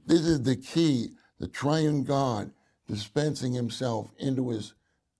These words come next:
into his chosen and redeemed people is the key to open up the whole Bible,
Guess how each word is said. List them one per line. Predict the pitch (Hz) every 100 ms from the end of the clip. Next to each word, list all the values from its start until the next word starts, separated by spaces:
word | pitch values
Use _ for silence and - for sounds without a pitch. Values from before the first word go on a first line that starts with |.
| _ _
into | 135 127 120
his | 120 -
chosen | - 143 147 147 147 151 - -
and | 120 113
redeemed | 107 123 131 135 131
people | - 170 170 - - - _ _ _ _ _ _ _ _ _ _ _ _ _
is | 131 139
the | 120 127
key | - - 202 175 123 104 - _ _ _
to | 95 -
open | 151 170 160
up | 135 107 - _ _ _ _ _ _ _ -
the | 127
whole | 117 131
Bible, | 117 110 104 101 -